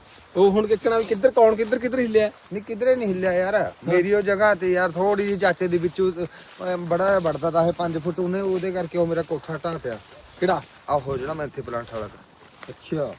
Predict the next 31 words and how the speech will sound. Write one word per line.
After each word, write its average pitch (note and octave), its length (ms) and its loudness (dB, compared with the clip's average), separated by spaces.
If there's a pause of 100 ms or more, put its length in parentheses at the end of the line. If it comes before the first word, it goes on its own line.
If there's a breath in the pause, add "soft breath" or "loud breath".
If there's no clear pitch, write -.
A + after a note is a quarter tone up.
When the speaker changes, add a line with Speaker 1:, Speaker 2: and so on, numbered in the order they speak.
Speaker 2:
ਉਹ F3 80 -10
ਮੇਰੀ D#3+ 280 -2
ਵਾਲੀ D#3 180 -4
ਜਗ੍ਹਾ D3+ 260 -4
'ਚ C#3+ 100 -8
ਆ G#2+ 60 -4
ਉਹ। - 440 -14
Speaker 1:
ਅੱਛਾ। C3 300 -2
Speaker 2:
ਜੇ E3 140 -4
ਕਿਤੇ E3+ 300 -6
ਉਹ F3 260 -6
ਨਾ D#3+ 280 -4
ਤਾਂ F#3 140 -8
ਹੁੰਦਾ, F3 240 -2
ਮੇਰੀ E3+ 300 -6
ਸਲਾਹ D#3+ 260 -2
ਤੀ, F#3 100 -8
ਮੈਂ G3+ 120 -8
ਤਾਂ D#3+ 140 -6
ਹੀ E3 100 -6
ਸਫੈਦੇ D3 360 -4
ਰੱਖੇ D3+ 260 -8
ਤੇ G3+ 160 -6
Speaker 1:
ਹਾਂ। - 460 -10
Speaker 2:
ਵੀ D#3+ 200 -4
ਇੱਥੇ E3+ 240 -6
ਮੈਂ G3 120 -10
ਦੇਸੀ E3 400 -4
ਮੁਰਗੇ E3+ 300 -2
ਰੱਖਣੇ B2+ 280 -8
ਤੇ। G#2+ 120 -18